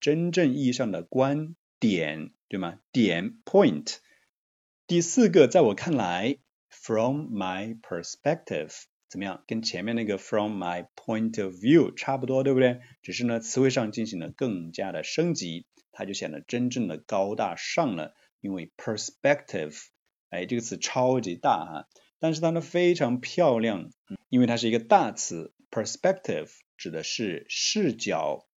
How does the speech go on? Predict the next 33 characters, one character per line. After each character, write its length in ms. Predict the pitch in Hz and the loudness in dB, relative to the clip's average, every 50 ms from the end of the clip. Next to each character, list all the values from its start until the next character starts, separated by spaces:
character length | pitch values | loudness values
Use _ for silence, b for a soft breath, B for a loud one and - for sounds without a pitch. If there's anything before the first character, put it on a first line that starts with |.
| _ _ _ | _ _ _
嗯， 280 | 127 143 135 107 95 | -2 0 0 0 0
幸 240 | - - - 180 165 | -2 0 0 0 0
好 180 | 127 120 98 95 | 0 -2 -2 0
这 140 | 104 143 123 | 0 -2 0
不 100 | 120 127 | 0 0
是 80 | 131 | -2
口 320 | 117 - - 98 95 104 110 | -2 -2 -2 0 0 0 0
语 160 | 95 85 82 | -2 -2 -4
啊， 140 | 80 78 80 | -6 -8 -8
如 100 | 98 113 | -4 -4
果 80 | 123 | -4
是 60 | 123 | -4
口 180 | 123 - 101 107 | -4 -4 -2 -2
语， 60 | 110 | -2
你 80 | 101 92 | -2 -4
的 80 | 92 | -6
舌 160 | - - 104 95 | -6 -4 -4 -4
头 80 | 107 | -4
可 80 | - 90 | -6 -8
能 100 | 85 90 | -10 -10
会 80 | 104 | -10
打 140 | - - - - - | -8 -10 -12 -12 -12
结， 340 | - - 78 76 76 80 - b b b b b _ | -10 -10 -8 -8 -8 -10 -12 b b b b b _
但 160 | 110 101 98 | -12 -10 -10
是 80 | 101 | -10
还 100 | 90 90 | -6 -4
好 140 | 101 104 104 | -4 -4 -4
它 80 | - 101 | -6 -8
只 100 | 101 - | -12 -12
是 140 | 95 98 101 | -10 -6 -4
写 260 | - - 85 71 73 | -4 -2 -4 -6 -6
作 240 | - - 139 117 90 | -2 0 0 2 2
啊。 160 | 85 85 | 0 -4